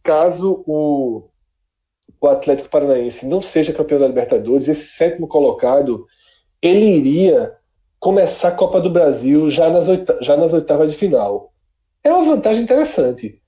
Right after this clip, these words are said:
Porém, vem outro resultado na noite de quarta que impede essa chance do Santos. O Atlético Paranaense vence o Corinthians. Com isso, o Furacão abre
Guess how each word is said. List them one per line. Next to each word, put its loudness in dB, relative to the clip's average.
Porém, 0
vem 0
outro 2
resultado 0
na 2
noite -2
de 0
quarta -2
que -8
impede 0
essa 0
chance -4
do -10
Santos. -4
O -2
Atlético 0
Paranaense 0
vence -2
o -2
Corinthians. 0
Com 2
isso, -2
o 0
Furacão 0
abre 0